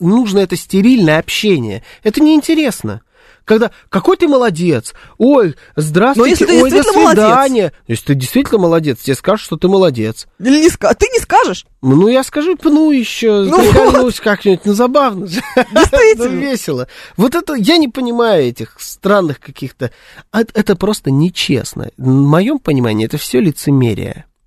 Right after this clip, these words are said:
Speaker 1: Когда тебе постоянно только говорят, только хорошее.
Speaker 2: «Роман, спасибо», пишет бабуля.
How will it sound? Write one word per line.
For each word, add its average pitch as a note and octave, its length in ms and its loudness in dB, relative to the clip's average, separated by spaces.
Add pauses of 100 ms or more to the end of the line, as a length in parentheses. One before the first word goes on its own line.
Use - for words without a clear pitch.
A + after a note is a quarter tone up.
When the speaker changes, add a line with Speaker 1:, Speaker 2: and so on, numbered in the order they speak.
(480)
Speaker 1:
Когда C3 240 -2
тебе C3+ 240 -6
постоянно A#2+ 520 -4
только A2 280 -10
говорят, F3+ 400 -2
только A3 220 -4
хорошее. - 460 -12 (440)
Speaker 2:
«Роман, G#3+ 380 -4 (220)
спасибо», - 460 -16 (240)
пишет - 280 -18
бабуля. D#3 500 -4